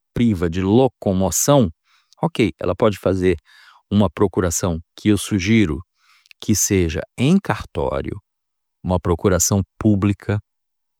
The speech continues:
porque aí com a procuração pública você consegue administrar toda a vida dela, inclusive diante de órgãos públicos.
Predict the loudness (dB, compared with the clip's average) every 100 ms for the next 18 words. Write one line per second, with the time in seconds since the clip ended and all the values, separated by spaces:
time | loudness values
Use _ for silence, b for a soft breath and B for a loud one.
0 | _ -2 -2 0 2 4 0 0 0 0
1 | -2 0 -2 -4 -8 -2 0 2 -2 -6
2 | -6 -6 -4 -6 -4 -4 -2 -2 -2 -2
3 | -2 -2 -4 -6 -6 -2 -2 -4 _ -4
4 | 0 0 0 -2 -4 -8 -4 -2 -2 0
5 | 0 2 0 0 0 0 0 -2 -2 -2
6 | -2 -2 0 0 0 -2 -4 -8 -8 -12
7 | -20 -20